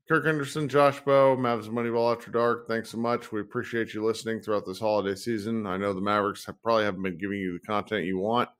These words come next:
Same for us. We'll be back when we can. Um, I'm probably not gonna do the volume the next few days. I'm just gonna try to enjoy some of my holiday.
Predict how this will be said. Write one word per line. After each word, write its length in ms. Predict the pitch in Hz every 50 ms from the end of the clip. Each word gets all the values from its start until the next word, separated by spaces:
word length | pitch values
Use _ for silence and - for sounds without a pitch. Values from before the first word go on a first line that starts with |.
| - - - _ _ _
Same 600 | - - - - 73 85 92 92 95 95 98 95
for 200 | 95 - 87 78
us. 520 | - - - - - - - - - - _ _ _ _ - - _ _ _
We'll 200 | - 131 135 139
be 40 | 131
back 260 | 143 151 147 143 147
when 100 | 143 139
we 120 | 131 131 127
can. 640 | - - 151 147 147 147 147 147 147 143 139 123 - _ _ _ -
Um, 560 | 104 113 110 110 110 107 110 110 104 95 - -
I'm 120 | 110 113
probably 240 | 110 127 127 120 110
not 140 | 113 110 -
gonna 120 | - 107
do 140 | 95 101 98
the 60 | 95
volume 400 | 85 95 95 95 98 98 95 95
the 60 | 95 95
next 200 | 95 95 95 -
few 140 | - 104
days. 360 | 90 101 98 101 98 98 90 98
I'm 120 | 98 92
just 140 | 76 - _
gonna 140 | 76 65 64
try 220 | - - 73 67
to 160 | 64 64 67 - _ _ _ _ - - - _ _ _ -
enjoy 440 | 53 52 - - 71 67 67 67 64
some 180 | - 65 67
of 60 | 64
my 140 | 60 58 65
holiday. 560 | 65 69 60 62 64 64 62 64 64 67 65